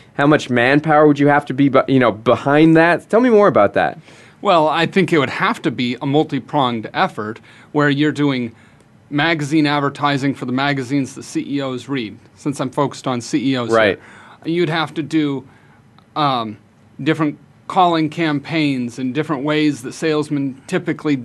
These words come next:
Speaker 2: work on to try to get in the door,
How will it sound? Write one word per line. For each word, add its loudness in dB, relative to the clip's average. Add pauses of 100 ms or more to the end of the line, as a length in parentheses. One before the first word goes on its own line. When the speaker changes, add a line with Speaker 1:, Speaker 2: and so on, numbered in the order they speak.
(340)
Speaker 2:
work -2
on -4
to -14
try -6
to -8
get -4
in -4 (220)
the -2
door, -4